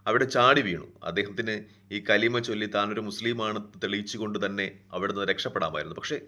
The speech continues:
താൻ കൊണ്ടുവന്ന തൻ്റെ ടൂറിസ്റ്റുകളുടെ ജീവൻ രക്ഷിക്കുന്നതിന് വേണ്ടി ഭീകരരുടെ തോക്കിൻ മുന്നിലേക്ക് അയാൾ ചാടി വീണു. ആ തോക്ക് തട്ടിപ്പറിച്ച്,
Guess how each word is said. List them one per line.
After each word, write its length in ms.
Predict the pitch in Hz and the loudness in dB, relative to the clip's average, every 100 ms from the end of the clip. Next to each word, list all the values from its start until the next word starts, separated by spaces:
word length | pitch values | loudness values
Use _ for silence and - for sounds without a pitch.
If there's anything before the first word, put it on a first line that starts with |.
| - - - - 135 | -18 -20 -20 2 8
താൻ 180 | 151 170 | 8 8
കൊണ്ടുവന്ന 580 | 165 139 139 120 92 85 | 0 0 2 2 0 0
തൻ്റെ 200 | 104 120 123 | 0 2 2
ടൂറിസ്റ്റുകളുടെ 880 | 127 127 143 143 147 127 120 113 110 - - _ _ - | 0 -2 -4 -4 -2 0 2 0 0 -8 -20 _ _ -18
ജീവൻ 480 | 104 113 123 123 113 | -8 -4 -2 0 -2
രക്ഷിക്കുന്നതിന് 580 | - 117 95 117 107 | -2 -4 -4 -4 -4
വേണ്ടി 280 | 101 98 95 | -4 -4 -4
ഭീകരരുടെ 760 | 87 110 107 117 117 113 113 110 - - _ - - | -6 -2 -2 2 2 2 0 -2 -4 -20 _ -20 -4
തോക്കിൻ 480 | 123 131 131 - 120 | 0 0 -4 -8 -6
മുന്നിലേക്ക് 600 | 110 107 104 98 98 92 - | -4 0 0 0 -4 -10 -4
അയാൾ 240 | 90 92 90 - | 0 0 0 -6
ചാടി 340 | 107 98 120 - | -2 2 2 2
വീണു. 220 | 87 85 | 0 -4
ആ 100 | 87 | -6
തോക്ക് 340 | 101 98 104 123 98 | -4 -4 -4 -2 -2
തട്ടിപ്പറിച്ച്, 600 | - - - 104 - | -2 -4 -2 -2 -4